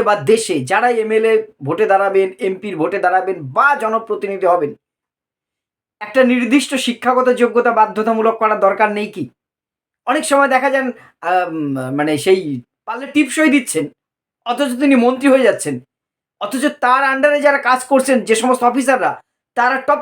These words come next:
ক্লাস দেশের ক্রিম স্টুডেন্টরা যারা আইএস, আইপিএস হয়ে তাদের স্যালুট মারছে, সে, আম, আঙুল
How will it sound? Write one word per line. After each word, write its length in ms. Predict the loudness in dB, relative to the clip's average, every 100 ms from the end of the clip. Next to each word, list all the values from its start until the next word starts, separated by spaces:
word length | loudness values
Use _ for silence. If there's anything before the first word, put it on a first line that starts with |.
| -2
ক্লাস 200 | 0 0 0
দেশের 280 | -2 2 0 -2 _ _ _ _ _ _
ক্রিম 280 | 2 2 2 -2 -8 -14 -6
স্টুডেন্টরা 540 | 0 2 2 2 -2 -2 _ _ -4
যারা 160 | 0 2 2
আইএস, 240 | 4 4 2
আইপিএস 280 | 0 -2 -2
হয়ে 120 | -2 -4 _ _ _
তাদের 240 | -2 -2 -4 -2
স্যালুট 240 | 0 0 -2
মারছে, 240 | -2 -4 -10 _ _ -2
সে, 100 | 0
আম, 380 | 0 -2 0 2 4 4 2 -2 -6 -6 -6 -2 0
আঙুল 200 | 0